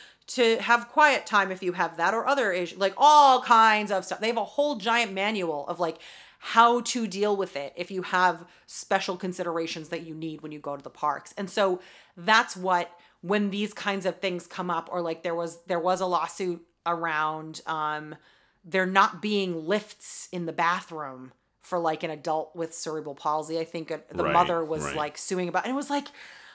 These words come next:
Speaker 1: I get it, and I understand that that's hard, but, like, it's, what, what is, what is reasonable effectively in the end? And again, with this one, what I really didn't like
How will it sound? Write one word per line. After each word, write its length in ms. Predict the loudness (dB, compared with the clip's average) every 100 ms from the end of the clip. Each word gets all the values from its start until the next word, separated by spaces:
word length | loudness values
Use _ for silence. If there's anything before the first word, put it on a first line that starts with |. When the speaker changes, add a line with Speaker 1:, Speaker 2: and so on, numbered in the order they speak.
| _ 2
Speaker 1:
I 140 | 2 2 0
get 200 | 4 6
it, 100 | 4
and 100 | 4
I 120 | 2
understand 540 | 2 0 0 -2 -2
that 140 | -2 -4
that's 180 | -6 -6
hard, 480 | -8 0 0 0
but, 200 | 0 -2
like, 300 | 0 -4 -6 _ _ _ _ _ _ _ _ _ _ _ _ _ _ _ _
it's, 340 | -2 0 -4 -8 -20 _ -20 _ _ _ _ _ _ _ -10 -6 -4 -4
what, 460 | 4 6 6 -2
what 300 | -6 4 4
is, 300 | 4 -2 -4
what 300 | 0 0 2
is 280 | -2 -4 -6
reasonable 720 | -10 -10 -8 -8 -10 -10 -12
effectively 580 | -12 -16 -14 -16 -14 -14
in 60 |
the 80 | -12
end? 160 | -12 -10
And 80 | -6
again, 280 | 0 0
with 280 | 0 -6 -2
this 260 | 0 0 -2
one, 300 | -2 -4 -2
what 120 | 0
I 60 | -2
really 360 | -4 -6 -6
didn't 240 | -6 -10 -10
like 280 | -10 -10